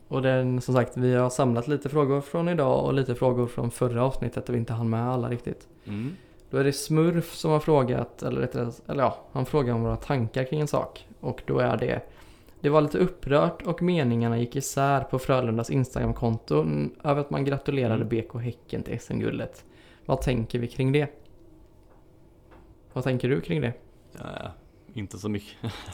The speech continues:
Speaker 2: Jag tänker inte så mycket. Ehm, det är ett Göteborgslag, eller ja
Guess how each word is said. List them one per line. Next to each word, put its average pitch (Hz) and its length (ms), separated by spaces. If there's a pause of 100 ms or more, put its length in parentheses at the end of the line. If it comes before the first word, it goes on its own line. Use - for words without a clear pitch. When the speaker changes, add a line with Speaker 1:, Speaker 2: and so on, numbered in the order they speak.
Speaker 2:
Jag - 180
tänker 101 240
inte 101 140
så 101 100
mycket. 98 420 (640)
Ehm, 101 680 (680)
det 107 220
är 110 40
ett - 220
Göteborgslag, 104 840
eller 95 220 (440)
ja 123 120